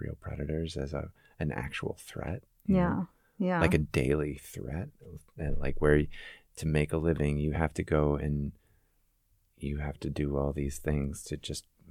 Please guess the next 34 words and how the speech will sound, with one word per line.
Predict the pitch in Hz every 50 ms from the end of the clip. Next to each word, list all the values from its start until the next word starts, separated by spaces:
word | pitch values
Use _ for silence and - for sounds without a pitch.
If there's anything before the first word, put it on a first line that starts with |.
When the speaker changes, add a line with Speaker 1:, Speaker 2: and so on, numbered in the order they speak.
| - - -
Speaker 1:
literally | 110 113 107 104 98 82 80 78
appease | 76 69 - - 78 71 - -
the | -
gods, | - - - - - - 208 196 190
you | 170
Speaker 2:
Mm-hmm. | 190
Speaker 1:
know? | 202 202 202 - - - - - - - - - _ _ -
And | 92 95 101
knowing | 104 110 117 120 113 95
that | 85 80 78 -
that's | - 80 78 - -
happening | - 73 76 - 71 73 73 73 73 76 73 - - - _ _ _ _ _ _ _ _ _ _ _ _ _ _ _ _ _ _ _ _ _ _ _ -
right | - 78 78 76 76 69
now, | 69 71 73 73 73 67 53 - - - - - -
you | - 78 73
know? | 73 -
Speaker 2:
Even | 220 226 226 226 214 196
while | 196 185 185 190
they're | 175 202 190 180
in | 170 170
danger. | - 190 240 277 254 - - - -
Like, | 208 220 220 -
it's | 208 - -
Speaker 1:
Right. | 196
Speaker 2:
also, | 196 190 196 196 190 180 180 180 170 - - -
you | 220 220 208
know, | 185 170 160 165
it's | 175 185 -
interesting | 214 202 - 190 - - - 175 170 165 165 160
that, | 160 156 151 - - - - - - - - _ _ -
of | - 180 -
course, | - 196 185 -
they're | - 180 -
predators, | - 196 233 233 226 180 170 170 175 180 180 190 - - - -